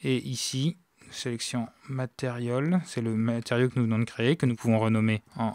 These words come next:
rideau. Comme ceci, nous avons nos deux matériaux de rideau qui sont créés en quelques instants seulement. Pour voir un petit peu ce que ça donne avec la vitre, nous avons cet effet-là,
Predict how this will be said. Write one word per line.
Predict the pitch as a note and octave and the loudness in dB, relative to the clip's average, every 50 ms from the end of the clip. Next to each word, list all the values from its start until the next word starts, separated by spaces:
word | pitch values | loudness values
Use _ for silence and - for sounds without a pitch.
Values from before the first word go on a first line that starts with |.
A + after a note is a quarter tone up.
| B2 B2+ | -4 -4
rideau. | A#2 A#2+ A#2 A2+ A2 A2+ A#2+ D3+ F3+ - _ _ _ _ _ _ _ _ _ _ _ _ _ - - | -4 -4 -2 0 2 2 2 2 2 -2 _ _ _ _ _ _ _ _ _ _ _ _ _ -10 -4
Comme | - C#3+ C#3+ | 0 0 2
ceci, | - - A#2+ A2 - B2+ C#3+ | 2 2 0 0 2 2 4
nous | E3 D#3 B2 | 4 6 6
avons | A#2 A2+ A2 A#2 A#2+ C#3 C#3+ - _ _ _ _ - | 4 4 4 4 2 2 0 -2 _ _ _ _ 0
nos | D3 C3+ C3 C3 C3+ C3+ - - C#3 | 2 4 4 4 4 2 0 -6 -8
deux | B2+ A#2+ B2+ B2 A#2 | -2 2 4 4 6
matériaux | A#2 B2 B2 A#2 - B2+ A#2+ A#2+ A#2+ A#2 A#2 | 6 4 4 4 2 0 2 2 2 2 2
de | A#2+ | 2
rideau | A#2 A2 A#2 A2+ A2 A2 B2 D3+ D#3+ - _ _ _ _ _ _ _ | 0 0 -2 -2 0 2 2 0 0 -4 _ _ _ _ _ _ _
qui | - - C3 | -8 -4 -2
sont | - - C3+ | 0 2 0
créés | A#2+ - - G#2+ G#2+ A2 B2 | 0 0 -2 -2 2 2 2
en | C#3+ C#3 | 2 2
quelques | - C3+ A#2+ - A#2+ A2 | 2 0 0 0 0 0
instants | G#2+ G#2 - - A2+ | 0 -2 -4 -4 -4
seulement. | - A2 G2+ G2+ G#2 A2 C#3 F#3+ G#3 - _ _ _ _ _ _ _ _ _ _ _ - | -4 -4 -4 -2 0 2 2 2 0 -2 _ _ _ _ _ _ _ _ _ _ _ -12
Pour | - A#2 A2 | -8 -6 -4
voir | A2 A2+ A2+ A2+ | -2 0 2 2
un | A#2 A#2 | 2 2
petit | - - A2+ | 0 -4 -4
peu | - B2 | 0 0
ce | A#2+ - | 0 0
que | - A#2 | 0 -2
ça | - A#2 | 0 0
donne | A2+ A2+ A2+ A2 A2+ - | 2 4 4 2 2 2
avec | - B2+ B2 B2+ B2 - - - - - - - _ _ _ - - _ - | 2 2 2 2 2 0 -4 -8 -12 -14 -16 -20 _ _ _ -20 -20 _ -4
la | B2+ A#2+ A#2 | 0 0 0
vitre, | A2 A#2 D3 - - - - F3 F3 D#3 | 0 -2 -4 -6 -4 0 2 4 4 4
nous | C3 C3 B2 A#2 | 4 2 2 2
avons | G#2+ G2+ G#2 A2+ C3 C#3 - | 0 0 0 0 0 -2 -2
cet | - - C3+ A#2+ - | -2 -2 0 0 0
effet-là, | C3 - - A2 G2 G2+ B2 D3+ | 0 0 0 -2 0 0 0 -2